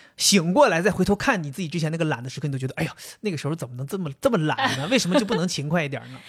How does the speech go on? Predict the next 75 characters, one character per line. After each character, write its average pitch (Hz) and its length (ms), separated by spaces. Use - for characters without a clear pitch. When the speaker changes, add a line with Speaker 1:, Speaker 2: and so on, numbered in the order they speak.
Speaker 2:
但 370 140
我 320 100
要 330 80
给 233 140
自 254 140
己 214 60
证 254 220
明 180 200
一 165 120
下 117 220
哈， 190 240
就 330 120
是 330 80
我 202 400
的 254 120
懒 262 420
大 330 140
部 240 120
分 214 220
是 214 140
在 214 160
生 294 260
活 - 160
当 - 220
中， 73 180
在 294 140
工 381 240
作 320 180
中 226 220
我 190 100
是 208 160
一 208 60
个 208 180
挺 196 240
勤 - 200
快 - 180
的 127 100
人。 78 180
Speaker 1:
所 254 220
以 262 40
这 285 120
是 214 100
我 139 160
觉 139 140
得 151 80
有 151 80
点 120 280
不 185 100
平 160 220
衡 127 180
的 147 80
地 208 100
方。 - 160
Speaker 2:
<laughs> - 0
怎 - 160
么 - 0
了？ 226 60
Speaker 1:
就 240 80
是 214 160
为 262 120
什 135 160
么 143 140
在 175 140
工 208 200
作 202 140
上 143 180
你 135 140
可 - 160
以 156 140
不 151 260
懒， 135 180
但 175 160
在 175 140
家 185 260
里 135 280